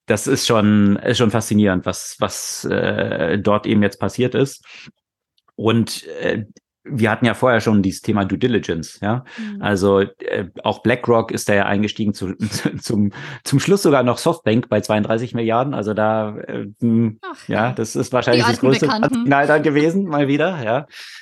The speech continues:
Speaker 1: Das Problem ist aber jetzt hier, dass, äh, wenn man sich mal grundlegend anschaut,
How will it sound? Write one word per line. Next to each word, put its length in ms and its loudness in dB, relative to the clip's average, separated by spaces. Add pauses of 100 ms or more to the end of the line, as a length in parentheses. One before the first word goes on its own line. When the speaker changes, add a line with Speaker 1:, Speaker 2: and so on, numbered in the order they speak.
(120)
Speaker 1:
Das 260 -4
Problem 440 2
ist 160 0
aber 200 2
jetzt 240 0
hier, 340 -4 (500)
dass, 600 -4 (140)
äh, 440 -14 (380)
wenn 200 0
man 140 4
sich 160 0
mal 340 4 (440)
grundlegend 480 2
anschaut, 720 -2